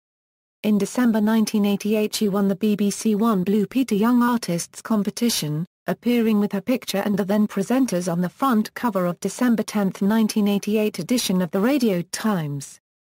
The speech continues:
She was a medical student at University of Wales College of Medicine and qualified in nineteen ninety-seven as a physician with a Bachelor of Medicine,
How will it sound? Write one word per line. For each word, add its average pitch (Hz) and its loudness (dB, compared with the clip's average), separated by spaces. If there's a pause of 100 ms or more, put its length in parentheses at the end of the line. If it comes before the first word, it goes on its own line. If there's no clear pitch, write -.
(300)
She - 0
was 202 2
a 202 2
medical 226 2
student 196 -2
at - -6
University 214 0
of 190 0
Wales 190 0
College 202 -2
of 175 -2
Medicine 202 0
and 185 0
qualified 202 0
in 180 0
nineteen 202 2
ninety-seven 202 0
as 175 0
a 185 0
physician 214 0
with 214 2
a 220 2
Bachelor 202 -2
of 175 -2
Medicine, 185 -2